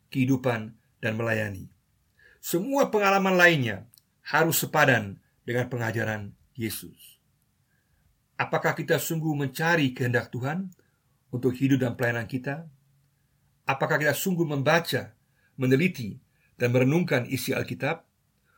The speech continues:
untuk mengerti kehendaknya bagi kita secara pribadi dan gereja di masa kini? Yang kedua adalah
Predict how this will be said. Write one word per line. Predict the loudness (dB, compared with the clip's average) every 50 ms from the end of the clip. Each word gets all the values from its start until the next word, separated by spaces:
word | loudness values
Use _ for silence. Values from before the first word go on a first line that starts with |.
| _ _ _
untuk | -4 0 2 2 2
mengerti | 4 4 4 4 2 2 2 0 -2 0
kehendaknya | 2 2 2 4 4 4 2 2 0 -2 -2 -2 -4 -6 _ _ -2
bagi | -2 0 0 -2 -4
kita | -8 -4 0 0 0 0
secara | 0 0 0 2 2 2 2 0
pribadi | -2 -2 0 0 2 0 0 0 -2 -4 -4 -6 -10 _ _ _ _ _ _ _ -6
dan | -4 -2
gereja | 2 4 4 4 6 4 2
di | 2 0 -2 -4
masa | -6 -6 -6 -8
kini? | -6 -4 -4 -4 -4 -6 -8 -12 _ _ _ _ _ _ _ _ _ _ _ _ _ _ _ _ _ _ _ _ _ _ _ _ _ _ _ _ _ _ _ _ _ -20 -20 -18 -4
Yang | -2 0 2 4 4
kedua | 4 6 8 8 8
adalah | 8 6 4 2